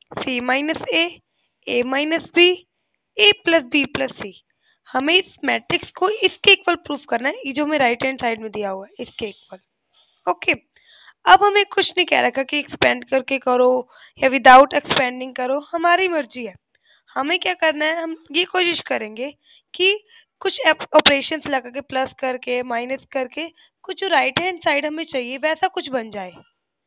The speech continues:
जैसे हमें B minus सी चाहिए, सी minus ए चाहिए, तो हम try करेंगे कि कॉलम्स या फिर रो में या ऐसे plus या minus करें कि वैसा कुछ बन जाए, कोशिश ये करेंगे।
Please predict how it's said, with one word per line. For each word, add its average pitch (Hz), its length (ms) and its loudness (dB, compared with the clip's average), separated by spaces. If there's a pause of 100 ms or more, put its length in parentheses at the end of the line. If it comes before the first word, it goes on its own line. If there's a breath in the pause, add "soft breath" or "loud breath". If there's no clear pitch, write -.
(120)
जैसे 247 180 -6
हमें 277 180 -4
B 285 140 -4
minus 277 360 -8
सी 277 140 -10
चाहिए, 254 400 -10
सी 285 240 -10
minus 277 460 -12
ए 254 140 -12
चाहिए, 233 340 -14 (380 soft breath)
तो 381 80 -8
हम 381 160 -12
try 330 240 4
करेंगे 302 400 -4
कि - 200 -20
कॉलम्स 285 600 -2 (360 soft breath)
या 233 180 -2
फिर 339 240 -6
रो 285 160 -2
में 320 140 -6 (100)
या 285 200 0 (120)
ऐसे 277 240 -2 (100)
plus 349 300 -2
या 349 80 -4
minus 262 460 -6
करें 220 280 -10 (300)
कि 370 100 -2
वैसा 330 300 2
कुछ 339 180 -8
बन 220 220 -12
जाए, 175 200 -18 (600)
कोशिश 302 440 -6
ये 240 100 -4
करेंगे। 196 360 -14